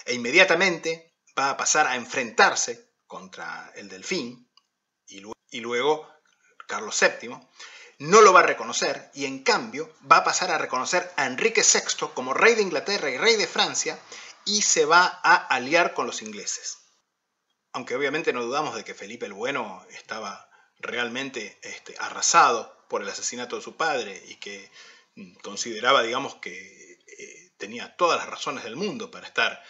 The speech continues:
este, enfrentado a Carlos séptimo, la realidad es que la alianza con los ingleses fue muy conveniente para sus intereses económicos, porque básicamente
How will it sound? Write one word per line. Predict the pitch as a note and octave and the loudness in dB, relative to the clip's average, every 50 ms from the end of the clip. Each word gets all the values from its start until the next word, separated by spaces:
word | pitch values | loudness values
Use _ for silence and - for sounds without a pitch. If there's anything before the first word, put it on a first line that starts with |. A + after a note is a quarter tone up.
| - - - _ _ _ _ | -20 -20 -20 _ _ _ _
este, | - G2+ - - - _ - - - - _ _ _ _ _ _ _ - | -18 -16 -16 -16 -20 _ -20 -20 -20 -20 _ _ _ _ _ _ _ -14
enfrentado | A#2 G#2+ G2+ - - G2 F2+ F#2 - E3+ E3+ D3+ A2 G2 F#2 - _ _ | -12 -12 -12 -14 -16 -18 -18 -6 -4 -2 -2 -2 -2 -4 -10 -14 _ _
a | - - | -18 -16
Carlos | - F#2+ F#2+ G#2 A2 - | -12 -12 -10 -10 -8 -6
séptimo, | - - - - - F2+ G2 B2+ - - - - - - - | -4 -4 -4 -6 -8 -14 -18 -20 -20 -20 -20 -20 -20 -18 -8
la | - B2+ B2 | -6 -4 -4
realidad | - C#3 D3 F3+ A3+ A3+ F3 C3 C#3 D3 - _ _ _ _ _ _ _ _ | -2 -2 -2 -4 -4 -6 -8 -10 -10 -12 -16 _ _ _ _ _ _ _ _
es | - F#3+ F#3+ - | -10 -10 -10 -10
que | - _ - C#3 C3 C#3 C#3 _ _ _ _ _ _ _ _ | -14 _ -8 -6 -6 -8 -10 _ _ _ _ _ _ _ _
la | - G2+ F#2 | -16 -16 -16
alianza | - - - G2+ G#2+ A2+ A#2+ E3+ G3 F3+ C#3+ B2+ - - G#2+ G2 - _ _ _ _ _ _ _ _ | -16 -14 -14 -12 -12 -8 -6 -4 -4 -4 -4 -4 -6 -6 -6 -10 -16 _ _ _ _ _ _ _ _
con | _ - G2 F2+ | _ -14 -12 -12
los | - - C#3+ | -12 -10 -10
ingleses | D3 D3 B2 G#2 - - - - - - - _ _ | -10 -8 -10 -8 -8 -8 -8 -8 -12 -14 -16 _ _
fue | _ - F#3 | _ -6 -4
muy | G3+ A#3+ C4+ C4+ | -4 -4 -6 -4
conveniente | - G#3+ F#3 E3 F3+ A3 A3+ G3+ - B2+ F#2 | -4 -2 0 0 -2 -2 -4 -6 -8 -12 -12
para | - F#2+ F#2+ | -10 -10 -12
sus | - - G2+ - | -12 -12 -14 -14
intereses | A#2 G#2 - A2 A#2+ G#2+ - G2+ - | -14 -12 -12 -12 -10 -10 -8 -8 -10
económicos, | A#2 - C#3+ E3+ D#3 G#2+ F#2+ - - - - - _ _ _ - - - - - - - | -8 -8 -6 -6 -6 -8 -10 -16 -20 -20 -20 -20 _ _ _ -18 -18 -16 -16 -16 -18 -8
porque | _ - - F3+ | _ -4 -2 0
básicamente | G#3 G#3 - G#3+ A3 G#3 G#3 D#3+ C3+ B2+ - E3 F#3 - - | 0 0 0 0 0 0 0 -2 -6 -6 -10 -10 -12 -12 -16